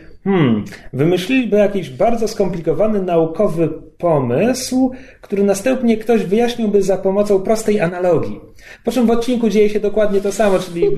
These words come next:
Lila i bodajże Bender wpadają na pomysł, jak tam odwrócić grawitację do silnika jądrowego, coś tam, coś tam, coś tam, żeby przekierować energię w to,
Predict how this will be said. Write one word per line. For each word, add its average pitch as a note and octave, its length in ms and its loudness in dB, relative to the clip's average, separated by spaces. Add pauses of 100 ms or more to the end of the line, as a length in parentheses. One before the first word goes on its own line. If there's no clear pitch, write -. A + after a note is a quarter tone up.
(120)
Lila E3 380 0
i D3+ 160 -2
bodajże D#3+ 440 0
Bender D#3 440 0 (240)
wpadają E3 440 0
na D#3 100 -4
pomysł, E3 420 0
jak D#3 100 -2
tam D3+ 200 -2
odwrócić D3 560 0
grawitację C#3+ 720 -2 (880)
do E3+ 180 0
silnika D3+ 560 0
jądrowego, D3 580 0
coś G3+ 240 0
tam, D#3+ 200 -2
coś E3+ 160 0
tam, C#3 180 -2
coś A3+ 240 0
tam, A#3+ 280 0 (420)
żeby D#3+ 240 0
przekierować F#3+ 760 0
energię E3+ 500 2
w D#3+ 140 -6
to, D#3+ 100 -2